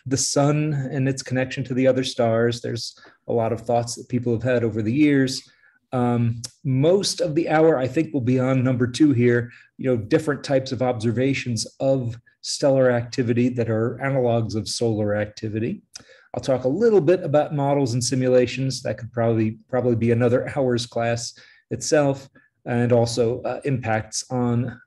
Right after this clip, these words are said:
actual other planets, and a little, a bit of some other, other, you know, aspects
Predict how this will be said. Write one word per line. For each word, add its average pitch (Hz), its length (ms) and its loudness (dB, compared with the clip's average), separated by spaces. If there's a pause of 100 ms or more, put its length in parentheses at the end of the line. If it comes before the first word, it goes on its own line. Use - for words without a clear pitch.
actual 120 440 -6
other 127 200 -2
planets, 175 680 -2 (240)
and 165 140 -2
a - 20 2
little, 135 320 2 (220)
a 156 60 -4
bit 123 240 -2
of 117 100 -2
some 123 160 -6 (100)
other, 127 460 2 (460)
other, 147 440 4 (160)
you 139 80 -6
know, 131 360 -2
aspects 139 580 -2